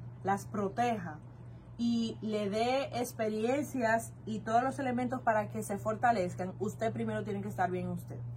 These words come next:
Y en ese sentido, ¿qué te diste tú? Yo no sé ustedes, pero la primera que se regaló desde que comenzó la semana fui yo.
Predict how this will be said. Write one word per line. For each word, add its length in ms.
Y 60
en 60
ese 180
sentido, 560
¿qué 120
te 120
diste 320
tú? 220
Yo 140
no 100
sé 100
ustedes, 400
pero 240
la 180
primera 360
que 100
se 140
regaló 480
desde 340
que 140
comenzó 420
la 140
semana 460
fui 260
yo. 180